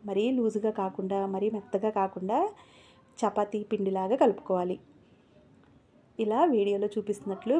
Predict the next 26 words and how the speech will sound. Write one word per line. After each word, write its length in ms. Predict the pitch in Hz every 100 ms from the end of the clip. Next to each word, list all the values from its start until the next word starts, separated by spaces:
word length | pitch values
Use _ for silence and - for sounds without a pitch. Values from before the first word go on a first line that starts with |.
| 330
పిండి 240 | 208 220 220
అయితే 220 | 202 262 359
ఈ 20 | 254
విల-, 180 | 202 196 -
ఈ 60 | 226
విధంగా 300 | 226 196 190 190
ఉండాలండి. 500 | 185 185 185 190 285 415 - - - - - -
ఇలా 160 | 233 311 254
కలిపేసుకుని 640 | 202 202 196 - 202 330 494 - - - _ -
పిండి 220 | 220 226 208
ఆరిపోకుండా 560 | 190 196 208 202 190 196 196 -
ఒక 140 | 214 226 220
పొడి 180 | 214 196
క్లాత్ 280 | 226 220 220 214
కప్పేసుకుని 680 | 190 - 196 196 - 196 294 494 - - - 262
ఒక 120 | 262
పది 140 | 214 190
నిమిషాలు 320 | 185 190 202 -
పక్కన 240 | - 185 190
పెట్టుకోవాలి. 460 | 190 - 175 175 - - - _ -
ఒక 160 | 254 294
పది 160 | 240 214
నిమిషాలు 340 | 208 208 214 202
అయిన 140 | 190 185
తర్వాత 360 | 175 180 196 247 370 466 - - - -
దీన్ని 320 | 208 196